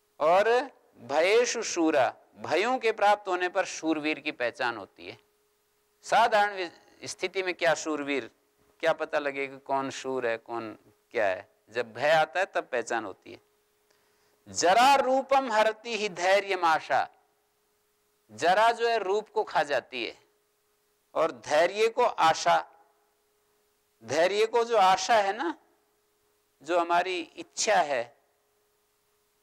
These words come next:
इच्छा बलवती होती है तो आदमी को धैर्य धारण नहीं करने देती। जैसे किसी आदमी का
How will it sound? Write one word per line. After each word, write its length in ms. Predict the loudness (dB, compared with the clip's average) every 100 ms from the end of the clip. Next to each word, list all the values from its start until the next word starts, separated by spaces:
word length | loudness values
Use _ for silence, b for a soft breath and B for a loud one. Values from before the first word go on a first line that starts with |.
| -14
इच्छा 340 | -8 0 0
बलवती 440 | 2 2 2 -2 0
होती 320 | -2 0 -2
है 100 | -2
तो 120 | 2
आदमी 320 | 2 0 -4
को 120 | -6
धैर्य 420 | -2 0 0 0 0
धारण 300 | 2 2 0
नहीं 140 | -8
करने 280 | -8 -8 -6
देती। 360 | -6 -6 -10
जैसे 340 | -4 -4 -4 -6
किसी 300 | -8 -6 0
आदमी 420 | 0 -2 -6 -8
का 160 | -2